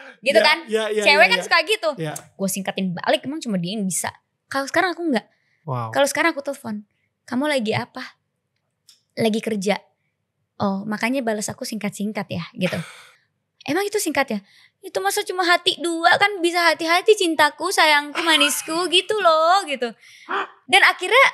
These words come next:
Speaker 1: orang mau marah juga jadi nggak jadi kan. Biasanya kan
Speaker 2: Ya.
Speaker 1: kalau aku, "Kamu kenapa sih singkat-singkat?" Kalau misalnya aku udah
Speaker 2: Right.
Speaker 1: kayak gitu,
Speaker 2: Nadanya udah kayak
Speaker 1: udah
Speaker 2: gitu.
Speaker 1: kayak gitu, pasti cowok kayak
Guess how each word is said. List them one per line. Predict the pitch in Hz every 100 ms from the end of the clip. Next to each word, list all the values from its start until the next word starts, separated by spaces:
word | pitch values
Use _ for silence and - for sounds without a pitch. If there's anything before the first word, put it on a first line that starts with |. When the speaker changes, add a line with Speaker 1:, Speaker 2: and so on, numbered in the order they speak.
| - _ _ - 381 - _ _
Speaker 1:
orang | 269 339
mau | 480
marah | 285 269
juga | 427 330
jadi | 254
nggak | 262 226
jadi | 285 403 320
kan. | 311 320 - 160
Biasanya | 220 302 403
kan |
Speaker 2:
Ya. | -
Speaker 1:
kalau | 262
aku, | 254 269
"Kamu | 285
kenapa | 539 247 240
sih | 453
singkat-singkat?" | 440 359 349 349 349 440
Kalau | 262
misalnya | 247 262 254
aku | 247 262
udah | 240
Speaker 2:
Right. | 247 180 160 139
Speaker 1:
kayak | 262 254
gitu, | 247 -
Speaker 2:
Nadanya | 339 - 202
udah | -
kayak | 160 156
Speaker 1:
udah | 262
Speaker 2:
gitu. | 196
Speaker 1:
kayak | 240 262
gitu, | 440 320
pasti | 294 311 480 - _
cowok | 311 415
kayak | 349 269